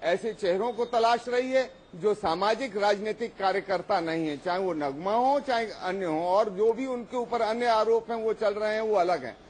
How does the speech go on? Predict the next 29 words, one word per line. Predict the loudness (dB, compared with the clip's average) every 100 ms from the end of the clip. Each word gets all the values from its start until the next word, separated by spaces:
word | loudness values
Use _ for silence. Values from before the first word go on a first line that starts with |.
| -20 -20 -20 -20 -8
बहुजन | 0 2 2 2 0
समाज | 0 -2 2 0
पार्टी | 0 0 0 0
एकमात्र | 2 4 4 0 -4 -4 -4
पार्टी | -6 0 0 0 0
ऐसी | 0 0 -2 -2
है | 2 2 0 -4 -20 -20 -20 -20 -14
जो | 0 0
मुकाबला | 0 -2 0 0 4 2
उत्तर | 2 -4 -2 -2
प्रदेश | -2 -4 -2 -2
में | -2 -4 -2
जमीन | -4 -4 -6
पर | -4 -2 0
मुलायम | 2 2 2 -2
सिंह | -10 -8
का | -2 -2
कर | -2 -6
रही | -2 0 0
है, | -2 -4 -14 -6
क्योंकि | -4 -2
मुलायम | 0 2 2 2
सिंह | 0 -4 -6 -10 -20 -4 2
हर | 2
मोर्चे | 4 2 2 2 -2
पे | 0
विफल | 0 2 2 2
रहे | 4 2
हैं | 0 -6